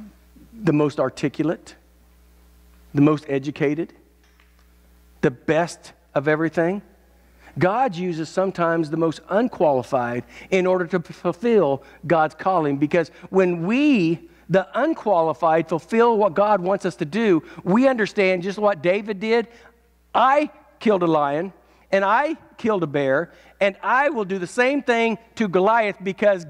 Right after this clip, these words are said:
God is with me." This little runt of a young man that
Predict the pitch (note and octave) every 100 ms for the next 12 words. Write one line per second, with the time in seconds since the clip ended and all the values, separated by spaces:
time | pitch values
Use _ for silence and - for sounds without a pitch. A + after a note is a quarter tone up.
0 | B2 G3+ D4+ E4 G#3+ A2 G2 - _ _
1 | _ _ D#3+ D3+ C#3+ C#3+ - A#2 F#2+ -
2 | - - G#3+ F#3 G#3 C4 F#3+ D#3 A3+ C#4
3 | - - _ - G3+ F#3+ G3+ A3 G3 A#3
4 | C#4 F#3+ B2 - - A3